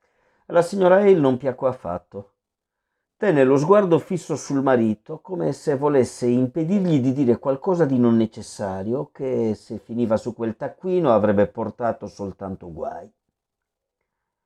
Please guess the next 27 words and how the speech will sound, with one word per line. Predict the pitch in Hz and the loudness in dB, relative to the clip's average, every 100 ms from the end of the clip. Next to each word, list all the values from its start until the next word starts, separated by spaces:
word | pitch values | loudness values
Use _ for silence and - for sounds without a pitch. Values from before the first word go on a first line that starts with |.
| _ _ _ _ _ _ | _ _ _ _ _ _
Hale | - 220 220 226 180 123 117 - | -2 4 6 6 4 6 4 2
invece | 131 131 160 139 | -2 4 4 2
rispose | 113 113 117 98 107 | -4 -4 -4 -2 -2
con | 151 147 | -4 -6
prudenza, | 185 190 254 247 240 165 | -2 4 4 4 0 -2
come | - 196 196 | 0 0 0
se | 214 | 0
fosse | - 151 127 175 | -2 -4 -2 0
rimasto | 190 147 98 139 | 0 0 -4 -10
colpito | - 190 185 185 - 139 | -2 -2 -2 -6 -4 -2
anche | 170 165 196 | -2 -2 0
lui | 180 104 104 113 151 | 0 0 -2 -4 -8
dalla | 143 143 135 | -8 -8 -6
matita. | 120 107 _ - _ 104 _ _ _ _ _ _ _ _ _ _ _ _ _ _ _ _ | -8 -10 _ -20 _ -20 _ _ _ _ _ _ _ _ _ _ _ _ _ _ _ _
Voglio | 131 147 | 0 2
dire, | 147 151 139 135 - _ _ _ | 4 6 8 6 4 _ _ _
come | 262 262 | 0 2
una | 240 220 | 4 2
persona | 226 220 254 214 | 2 0 0 0
che | - | 0
non | 165 | -2
sa | 156 165 | -2 -6
cosa | - 139 127 | -6 -6 -6
fare, | - 92 92 90 113 _ _ _ _ _ _ | -4 -6 -4 -8 -12 _ _ _ _ _ _
e | - 175 | -6 2
poi | 233 220 180 131 | 4 6 6 4
sembrava | 113 123 120 123 123 117 113 113 107 107 110 | 2 0 2 4 4 4 4 4 4 2 0